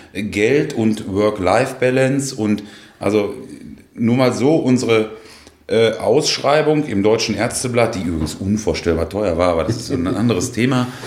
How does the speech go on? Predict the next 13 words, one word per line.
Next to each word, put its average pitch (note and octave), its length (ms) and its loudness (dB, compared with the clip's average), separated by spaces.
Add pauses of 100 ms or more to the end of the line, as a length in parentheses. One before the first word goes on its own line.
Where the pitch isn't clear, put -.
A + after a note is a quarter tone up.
(280)
ähm, A2 280 4 (440)
äh, G#2 220 4 (1160)
Vollzeitstelle D#3 1120 -2
bei A2 240 0
vier G#2+ 320 -2
Tage B2+ 480 0
Woche A#2 180 -2
und G#2+ 160 -2
Facharztgehalt F#2 840 -2
und E2 100 -2
sechs F#2 280 -2
Wochen F#2+ 200 2
Urlaub. E2 480 0